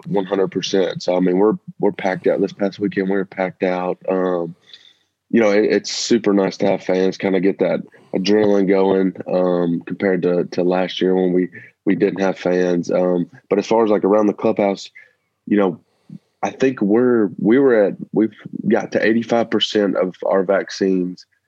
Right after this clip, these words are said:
yesterday. So things started to let up for us yesterday. We were able to, um, you know, as far as, like, wear a mask around the, like, in the gym, we don't have to do that anymore. Um, when we're working out, like, we had these little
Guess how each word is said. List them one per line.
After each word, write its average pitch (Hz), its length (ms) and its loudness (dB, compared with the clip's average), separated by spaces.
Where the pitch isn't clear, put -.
yesterday. 92 760 -2
So 101 160 0
things 110 320 2
started 98 340 2
to 95 80 2
let 98 220 4
up 98 220 2
for 92 160 2
us 87 160 -2
yesterday. 85 420 -2
We 90 160 2
were 92 80 2
able 92 280 2
to, 90 500 0
um, 87 640 0
you 104 100 2
know, 101 80 4
as 87 80 -4
far 98 160 2
as, 92 80 2
like, 87 140 0
wear 98 180 4
a 98 40 2
mask 95 520 0
around 92 420 2
the, 87 280 2
like, 90 220 -4
in 95 120 2
the 101 80 2
gym, 95 680 0
we 90 100 0
don't 95 100 0
have 95 120 -2
to 98 80 -2
do 95 140 2
that 92 200 0
anymore. 90 640 0
Um, 85 580 0
when 90 120 2
we're 90 80 2
working 90 320 0
out, 90 340 0
like, 85 160 -4
we 95 160 0
had 92 200 0
these 90 140 0
little 87 300 -2